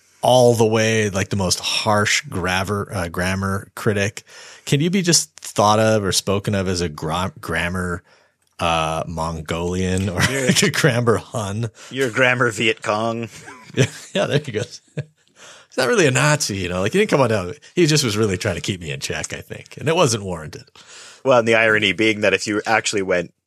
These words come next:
Speaker 2: you know, and, and looked at, at the term itself, you'd be like, "Well, no, in no way are those people actually acting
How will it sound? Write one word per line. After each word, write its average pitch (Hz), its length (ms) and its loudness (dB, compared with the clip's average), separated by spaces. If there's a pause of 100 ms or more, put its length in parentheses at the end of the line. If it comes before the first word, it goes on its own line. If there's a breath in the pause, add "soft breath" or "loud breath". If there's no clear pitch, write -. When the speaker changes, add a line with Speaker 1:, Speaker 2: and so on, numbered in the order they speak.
Speaker 2:
you 107 100 -10
know, 92 120 -10
and, 85 160 -10
and 85 160 -10
looked 87 260 -6
at, 85 240 -6
at 180 140 -12
the 85 80 -10
term 98 320 2
itself, 101 400 0
you'd 95 100 -6
be 95 100 -2
like, 90 200 0
"Well, 85 120 -4
no, 107 260 2
in 82 280 -8
no 104 160 2
way 82 140 0
are 85 120 -4
those 87 200 -4
people 101 340 -4
actually - 380 -4
acting 87 400 -6